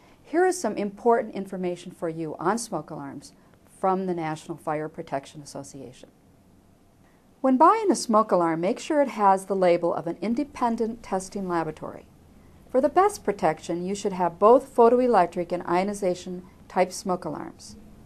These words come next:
A photoelectric alarm is more responsive to smoldering fires, like a fire started by a discarded cigarette.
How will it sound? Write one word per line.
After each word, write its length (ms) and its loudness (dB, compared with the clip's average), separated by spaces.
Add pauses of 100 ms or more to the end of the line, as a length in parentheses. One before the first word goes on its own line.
(440)
A 100 -2
photoelectric 840 4
alarm 360 -2
is 180 -8
more 220 2
responsive 840 -2
to 120 -14
smoldering 640 0
fires, 480 -6 (300)
like 200 6
a 60 -2
fire 320 2
started 400 -2
by 140 -2
a 80 -4
discarded 540 -4
cigarette. 500 -4